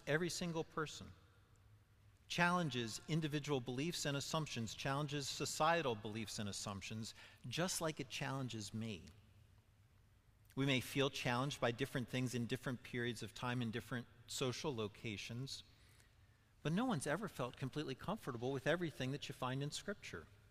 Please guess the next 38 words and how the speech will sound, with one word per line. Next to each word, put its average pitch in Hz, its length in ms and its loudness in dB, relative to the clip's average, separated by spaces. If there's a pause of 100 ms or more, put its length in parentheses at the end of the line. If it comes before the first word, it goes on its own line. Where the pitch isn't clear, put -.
(960)
No 120 100 2
society's 127 680 0
ever 95 180 -2
felt 101 260 -6
comfortable 90 640 -8 (720)
with 104 120 -8
everything 101 400 -2
you 92 80 -6
find 98 320 -6
in 90 100 -8
Scripture. - 540 -10 (1800)
Let 139 80 0
me 151 80 4
just 131 180 -2
take 123 180 0
a, 104 140 0 (100)
a 104 140 -4
real 120 160 0
brief 113 320 -4
aside. 104 640 -2 (280)
This 147 200 4
is 147 120 4
actually 156 340 4
one 131 200 2
of 160 100 2
those 113 200 2
things 120 240 -2
that 117 100 -2
helps 131 220 -2
convince 135 500 -2
you 107 160 -2 (220)
this 214 260 6
really 220 300 4
is 214 220 4
the 143 100 -2
Word 143 240 2
of 147 100 -4
God. 147 320 0